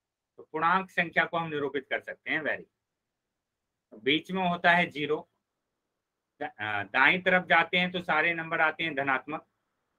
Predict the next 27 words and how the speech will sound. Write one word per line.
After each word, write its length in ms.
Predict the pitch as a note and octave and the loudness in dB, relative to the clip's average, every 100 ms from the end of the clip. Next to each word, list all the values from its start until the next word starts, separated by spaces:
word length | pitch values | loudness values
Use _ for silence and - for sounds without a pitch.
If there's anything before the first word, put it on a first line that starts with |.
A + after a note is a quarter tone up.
| _ _ _ C#3+ | _ _ _ -2
और 140 | D#3 | -2
नंबर 360 | D#3 D#3 E3 D#3 | 0 -2 0 2
बढ़ते 400 | C#3 C3+ D3 C3 | 2 2 0 0
जाते 280 | G#2 F#2 | -2 -6
हैं। 60 | _ _ _ _ _ _ _ _ _ _ A2+ | _ _ _ _ _ _ _ _ _ _ 0
लेफ्ट 360 | C3+ E3+ F3+ | 6 6 6
में 160 | F#3 F#3 | -2 2
जाते 260 | F3+ E3+ F#3 | 4 4 2
हैं 140 | F#3 | 2
तो 100 | F#3 | -2
सारे 320 | F3+ D#3+ E3+ | 2 2 2
नंबर 280 | E3+ E3 E3 | -2 0 2
आते 220 | D#3+ D#3+ | 0 0
हैं 140 | E3+ D#3+ | -2 0
ऋणात्मक, 600 | C#3 C3 B2+ C#3+ E3 _ _ _ _ _ _ _ _ _ _ _ _ _ - | 0 0 -4 -6 -10 _ _ _ _ _ _ _ _ _ _ _ _ _ -4
ऋणात्मक 580 | B2 C#3+ C#3+ E3 F3+ F3+ | 0 2 2 0 -2 2
आते 200 | D#3+ E3 | 0 0
हैं 100 | E3 | -2
सारे 280 | D#3+ D3+ D#3 | -2 -2 -2
नंबर, 320 | D3+ D3 F3 _ _ _ _ _ - | -4 -4 -6 _ _ _ _ _ -4
और 200 | C#3 D3 - | -2 -2 -4
इसी 280 | C#3+ F#3+ | -4 -2
को 160 | G3 G3 | 0 2
हम 200 | F3+ F3+ | 0 0
बोलते 300 | D#3 D3 E3 | 0 0 0
हैं 120 | F3+ | -2
पूर्णांक। 320 | F3+ B2+ G2 | -2 -4 -4